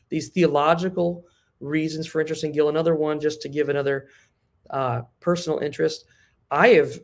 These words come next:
um, through my studies, become fascinated by the Protestant scholastics. And,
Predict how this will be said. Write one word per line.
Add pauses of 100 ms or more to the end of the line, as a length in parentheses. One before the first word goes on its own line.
um, (800)
through
my
studies, (440)
become
fascinated
by (360)
the
Protestant
scholastics. (840)
And,